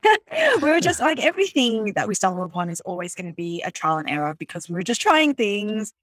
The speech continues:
Speaker 2: Right.
Speaker 1: Things don't work, some things weren't working, some things were. So yeah, essentially it's always a mix of you're hearing, you know, for us,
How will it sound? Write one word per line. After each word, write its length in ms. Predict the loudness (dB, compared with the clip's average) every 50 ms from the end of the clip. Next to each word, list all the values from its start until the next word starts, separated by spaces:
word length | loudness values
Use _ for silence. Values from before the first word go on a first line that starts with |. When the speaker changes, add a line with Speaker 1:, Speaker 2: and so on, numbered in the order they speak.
| _ -12
Speaker 2:
Right. 100 | -12 -8 _ 0
Speaker 1:
Things 160 | 2 2 4 4
don't 140 | 2 2 2
work, 180 | 0 -2 -2 0
some 160 | 0 0 0
things 180 | 0 -2 -2 -2
weren't 140 | -2 -2 -2
working, 340 | -6 -6 -6 -8 -8 -8 -4
some 160 | -4 -6 -4
things 260 | -4 -6 -6 -4 -4
were. 360 | -4 -4 -2 -2 0 -2 -2 -2 -6 _ _ _ _ _
So 500 | -10 -6 -4 -2 -2 -2 -2 -4 -6 -8 -12 _ -8
yeah, 360 | -2 0 2 2 2 0 -2
essentially 800 | -6 -6 -8 -8 -6 -6 -8 -8 -8 -8 -8 -8 -8 -10 -10 -12 -10
it's 180 | -12 -10 -8 -2
always 300 | 2 4 4 4 4 2
a 40 | 2
mix 360 | 2 2 2 0 -2 -6 -6 -6
of 340 | -4 -4 -4 -6 -6 -8 -8
you're 160 | -8 -8 -8
hearing, 680 | -8 -12 -12 -8 -6 -4 -4 -2 -2 -2 -4 -4 -4 -2
you 80 | -2 -2
know, 60 | -4
for 120 | -4 -6 -4
us, 360 | -2 -2 -2 -4 -6 -10 -10